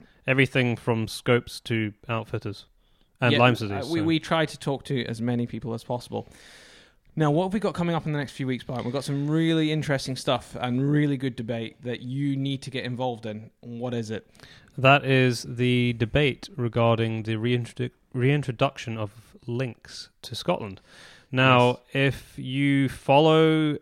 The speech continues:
Speaker 1: the sacs Facebook page, which of course is the Scottish Association for Country Sports, who are our sponsor, you might have already seen that, uh, they have gone out and asked all of their members and anybody else,
Speaker 2: Yep.
Speaker 1: um, basically to give
Speaker 2: Everybody.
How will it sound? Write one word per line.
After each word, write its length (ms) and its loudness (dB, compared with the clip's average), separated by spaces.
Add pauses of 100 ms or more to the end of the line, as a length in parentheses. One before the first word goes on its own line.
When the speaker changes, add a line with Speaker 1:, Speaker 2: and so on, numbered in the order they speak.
Speaker 1:
the 420 -4
sacs 440 -2
Facebook 340 0
page, 440 0
which 180 -10
of 80 -12
course 380 -2
is 240 -2
the 100 -6
Scottish 340 -4
Association 600 -2
for 80 -20
Country 300 -6
Sports, 380 -6
who 220 -10
are 280 -4
our 160 -4
sponsor, 480 -4 (640)
you 220 4
might 220 8
have 80 6
already 320 8
seen 560 2
that, 320 -4
uh, 240 2
they 140 4
have 160 4
gone 180 4
out 240 4
and 220 -4 (160)
asked 400 2
all 180 4
of 80 2
their 100 6
members 300 2
and 140 4
anybody 400 4
else, 320 2 (320)
Speaker 2:
Yep. 160 -2
Speaker 1:
um, 260 2
basically 400 4
to 80 0
give 120 4
Speaker 2:
Everybody. 160 2